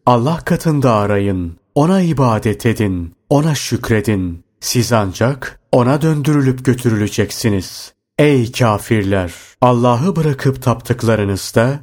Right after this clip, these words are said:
sizin gibi kullardır. Eğer davanızda doğrucuysanız, haydi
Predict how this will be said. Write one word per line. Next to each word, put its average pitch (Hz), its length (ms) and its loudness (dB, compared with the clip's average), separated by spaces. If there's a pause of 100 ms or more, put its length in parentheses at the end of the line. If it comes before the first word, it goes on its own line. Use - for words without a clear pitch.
sizin 151 480 0
gibi 131 320 2
kullardır. 107 720 0 (320)
Eğer 131 380 2
davanızda 127 800 2
doğrucuysanız, 110 1160 -2 (180)
haydi 110 640 0